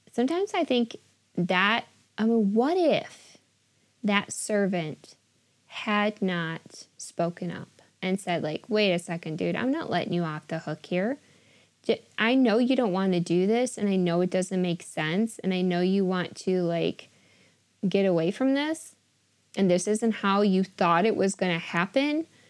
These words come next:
but I'm here to tell you, you, it, it's gonna make you clean. It's gonna heal you <laughs> of your leprosy. So listen, pay attention, and just do what they say.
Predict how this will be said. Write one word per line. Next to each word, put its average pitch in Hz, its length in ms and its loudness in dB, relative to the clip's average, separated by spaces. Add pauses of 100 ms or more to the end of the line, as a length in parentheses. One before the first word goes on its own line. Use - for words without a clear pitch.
(440)
but 220 240 4
I'm 196 140 4
here 208 240 2
to 185 140 2
tell 175 340 -2
you, 277 460 2 (760)
you, 202 400 2 (460)
it, 208 260 0
it's 226 180 -2
gonna 277 240 0
make 220 300 2
you 180 120 -2 (460)
clean. 180 560 -2
It's 226 220 0
gonna 294 460 -2
heal 311 580 0
you 190 640 0
<laughs> - 80 -4
of 247 180 0
your 220 160 2
leprosy. - 840 -2 (380)
So 233 460 2 (920)
listen, 311 720 0
pay 233 220 2
attention, 269 540 -2
and 240 180 0
just 262 280 0
do 285 140 2
what 294 180 0
they 285 180 2
say. 311 500 0